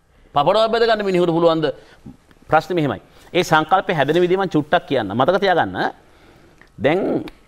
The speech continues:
ලෝකේ තියෙන ප්‍රශ්නත් එක්ක මානවයාගේ තියෙන ගැටලුත් එක්ක අර කැබිනට් එක වාගේ හදා ගන්නවනේ. නේ? විධායක බලති ජනාධිපති වාගේ තමයි සක්‍රය. ඕන ඇම-, ඕන දෙවියන්ගේ ඇමතිකමක් ඕනලා ගන්න පුළුවන්. මහා මාර්ග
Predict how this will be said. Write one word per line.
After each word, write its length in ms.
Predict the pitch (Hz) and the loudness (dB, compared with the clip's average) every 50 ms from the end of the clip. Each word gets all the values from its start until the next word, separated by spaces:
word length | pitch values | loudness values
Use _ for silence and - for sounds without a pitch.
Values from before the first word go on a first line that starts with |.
| _ _ - - | _ _ -16 -6
ලෝකේ 400 | - 117 131 151 170 165 - 202 | 0 2 4 4 4 2 0 -4
තියෙන 240 | 196 214 196 208 208 | -4 -2 -2 -2 -2
ප්‍රශ්නත් 640 | 208 - 170 147 127 - - 170 175 165 - - | -2 0 0 0 0 0 0 -2 -2 -2 -2 -6
එක්ක 180 | 185 - - - 175 | -8 -6 -4 -4 -2
මානවයාගේ 580 | 170 139 127 131 143 143 151 156 160 156 151 160 | 0 2 2 2 2 0 0 0 0 0 0 -2
තියෙන 260 | 147 156 160 165 160 | -2 -2 -2 0 0
ගැටලුත් 440 | 123 113 113 - 135 147 143 - - | 0 0 0 0 -2 -4 -2 -2 -4
එක්ක 220 | 165 147 - - 107 107 131 175 359 - - - _ - - - - - | -4 -4 -4 -2 -2 0 0 0 -2 -6 -12 -20 _ -20 -20 -20 -6 0
අර 120 | - 127 202 | 2 2 2
කැබිනට් 520 | - - 123 117 123 143 165 185 175 185 190 | 2 0 -2 0 0 2 0 0 0 -2 -4
එක 100 | 180 180 | -2 2
වාගේ 260 | 185 185 190 190 185 | 2 2 4 4 2
හදා 280 | 147 135 135 151 160 170 | 0 2 2 2 2 2
ගන්නවනේ. 460 | 175 180 170 170 170 165 165 160 156 151 - _ _ _ _ _ _ _ _ - | 2 0 0 -2 -2 -2 -4 -4 -6 -8 -12 _ _ _ _ _ _ _ _ -6
නේ? 200 | - 123 156 160 156 - - - - - | -2 -2 -2 -2 -4 -10 -20 -14 -6 -4
විධායක 440 | 120 139 147 151 165 170 165 160 | 0 2 4 4 4 4 2 2
බලති 280 | 160 160 165 165 156 165 | 2 2 2 2 0 0
ජනාධිපති 560 | 151 135 127 135 143 147 147 143 156 143 156 | 0 2 2 4 2 2 0 0 -2 0 2
වාගේ 220 | 156 151 151 151 147 | 4 4 4 4 2
තමයි 240 | 127 170 220 233 | 0 0 0 2
සක්‍රය. 380 | - - 196 185 - - 123 101 80 - _ _ _ _ _ _ _ _ - | 2 2 2 2 0 -2 -6 -6 -6 -8 _ _ _ _ _ _ _ _ -2
ඕන 200 | 117 135 165 180 | 2 2 4 4
ඇම-, 360 | 196 185 160 156 160 165 151 143 | 4 2 2 2 2 2 2 2
ඕන 420 | 151 151 160 135 135 147 160 180 | 2 2 2 2 2 2 2 2
දෙවියන්ගේ 440 | 190 170 160 160 160 175 180 185 170 | 2 2 2 2 2 2 2 2 2
ඇමතිකමක් 440 | 160 165 170 160 185 202 214 202 - | 0 0 0 0 2 0 0 2 2
ඕනලා 300 | 180 180 180 190 202 196 | 2 2 4 4 2 2
ගන්න 260 | 165 160 165 165 143 | 2 2 0 0 -2
පුළුවන්. 260 | 120 110 101 95 90 - _ _ _ _ _ _ - | -4 -6 -8 -12 -16 -20 _ _ _ _ _ _ -4
මහා 200 | 113 127 156 175 | 0 2 2 2
මාර්ග 280 | 180 185 185 180 175 | 4 2 2 2 2